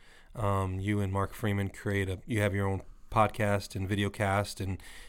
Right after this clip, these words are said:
and stuff that's meant to be watched, if I understand correctly, by teams and even given discussion questions. So it's like,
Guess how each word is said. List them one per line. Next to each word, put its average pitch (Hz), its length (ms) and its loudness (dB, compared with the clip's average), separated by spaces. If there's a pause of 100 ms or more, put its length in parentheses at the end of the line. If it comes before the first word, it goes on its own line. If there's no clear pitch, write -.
(160)
and 98 400 0 (160)
stuff - 320 2
that's - 180 -2
meant 107 280 2
to 127 80 -2
be 104 120 -2
watched, 104 400 0
if 101 120 -6
I 98 100 -2
understand 98 380 -4
correctly, 101 340 -4
by 98 640 -2
teams 104 580 -2 (640)
and 107 160 0
even 104 300 2
given 104 380 2
discussion 104 480 0
questions. 104 500 0
So 104 100 0
it's - 140 -4
like, 98 180 -2